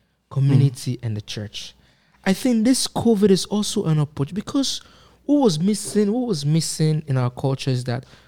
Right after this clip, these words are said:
Speaker 1: families were, n-, especially in this Western world, families don't have time. Back in the day, where, uh, uh, uh, parents, and they'll sit with their children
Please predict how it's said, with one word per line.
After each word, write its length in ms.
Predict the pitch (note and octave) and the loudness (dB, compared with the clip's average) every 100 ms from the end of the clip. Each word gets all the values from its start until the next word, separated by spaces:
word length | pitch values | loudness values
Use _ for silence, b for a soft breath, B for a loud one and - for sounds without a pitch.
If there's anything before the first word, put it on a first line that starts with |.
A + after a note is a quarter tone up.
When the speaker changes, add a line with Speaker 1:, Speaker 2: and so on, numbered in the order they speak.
| b | b
Speaker 1:
families 800 | b - G3+ A3 G#3+ G#3 G3 - - | b -2 0 2 0 0 -2 -6 -4
were, 80 | C#3+ | -4
n-, 180 | C3 D3+ | -2 -4
especially 360 | D#3 A3+ - | -8 -8 -4
in 60 | E3 | -4
this 180 | D3 - | -4 -4
Western 420 | C3+ - C3 A2+ | -6 -6 -8 -6
world, 280 | A#2 A#2 - b b b b | -6 -6 -10 b b b b
families 600 | - - G#3 G3+ G3 F3+ | -6 0 2 4 2 2
don't 220 | F3 D#3+ | -2 -2
have 320 | C#3+ D3 - | -4 -6 -8
time. 420 | - D3 C#3 A#2 A2 | -10 -6 -4 -6 -6
Back 300 | D3+ D#3 D3 | -8 -8 -6
in 80 | |
the 80 | B2 | -8
day, 320 | A#2 C#3 B2 - B B B | -4 -4 -4 -8 B B B
where, 360 | C#3+ E3+ D#3+ D3+ B B - | 2 4 2 -2 B B -14
uh, 60 | - - | -14 -10
uh, 120 | B2+ | -10
uh, 80 | B2+ - _ | -8 -10 _
parents, 540 | F3+ F3 D3+ B2 - - C3+ | 0 2 0 -2 -10 -8 -4
and 160 | C3 C#3 | -2 0
they'll 200 | B2+ B2 | -2 -2
sit 380 | - F3 - | -4 -10 -10
with 80 | C#3+ | -6
their 120 | C3 | -6
children 600 | A#2+ - E3+ C3 C3+ A#2 | -4 0 0 2 0 0